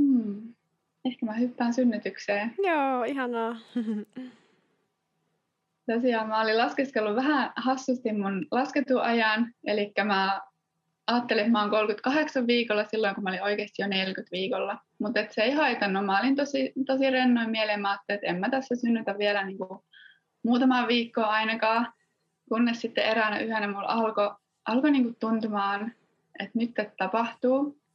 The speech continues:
Speaker 1: Jotain just semmosia menkkamaisia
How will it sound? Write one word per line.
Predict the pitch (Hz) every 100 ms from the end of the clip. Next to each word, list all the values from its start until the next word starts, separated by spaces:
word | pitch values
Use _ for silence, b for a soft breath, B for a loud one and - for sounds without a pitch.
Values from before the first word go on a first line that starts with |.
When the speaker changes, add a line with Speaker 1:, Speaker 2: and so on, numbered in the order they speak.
| _ _ _ _ _ _ _ _ _ _ _ _ b b b _ _ 247
Speaker 1:
Jotain | 247 269 254 247
just | 226
semmosia | 233 233 226
menkkamaisia | 226 233 214 208 202 208 208 208